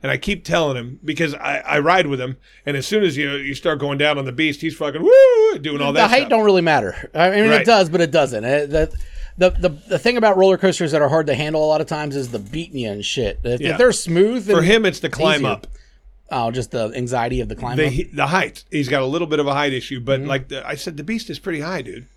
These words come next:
Speaker 2: Yeah.
Speaker 1: You know, and you always love that.
Speaker 2: Yeah,
Speaker 1: Um,
Speaker 2: he'd be fine.
Speaker 1: Yeah, I think it'd be fine too. And the, the Diamondback and the Orion have no loops. You don't
Speaker 2: Th-,
Speaker 1: go upside down one time.
Speaker 2: does anybody have loops in Kings Island anymore?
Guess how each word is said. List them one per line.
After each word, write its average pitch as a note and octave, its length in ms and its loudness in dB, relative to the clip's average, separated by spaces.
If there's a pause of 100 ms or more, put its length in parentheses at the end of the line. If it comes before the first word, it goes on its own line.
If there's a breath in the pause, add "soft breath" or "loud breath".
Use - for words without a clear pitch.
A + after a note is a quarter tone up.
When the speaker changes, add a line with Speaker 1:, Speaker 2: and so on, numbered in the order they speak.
(140)
Speaker 2:
Yeah. A#2 240 -6 (280)
Speaker 1:
You C#3+ 100 -2
know, C#3 180 -4
and C#3 140 -8
you D3 100 -2
always D3+ 180 -2
love D3 220 -2
that. C#3+ 300 -8 (920)
Speaker 2:
Yeah, C3 120 -2
Speaker 1:
Um, C3 100 -2
Speaker 2:
he'd B2+ 100 -6
be A2 60 -10
fine. - 160 -20 (300)
Speaker 1:
Yeah, C#3 220 -2
I C3+ 100 -2
think D3 140 -6
it'd C3 80 -6
be C3 80 -4
fine B2 220 -10
too. E3 140 -4
And E3 100 -6
the, E3+ 280 -4
the E3 120 -6
Diamondback F3+ 600 -4
and F3 80 -6
the E3 100 -4
Orion F3+ 240 -2
have D3+ 160 -8
no E3+ 220 -4
loops. G3+ 480 -8 (960)
You D#3 100 -4
don't F3+ 120 2
Speaker 2:
Th-, - 20 -10
Speaker 1:
go F#3+ 80 2
upside F#3 320 0
down F#3 220 -4
one E3+ 180 -4
time. F3 100 0
Speaker 2:
does E3 100 0
anybody A#3 320 2
have C#4+ 120 2
loops E4 320 -6
in D4+ 320 -8
Kings C#4 240 -4
Island D4 240 -4
anymore? D4+ 380 -6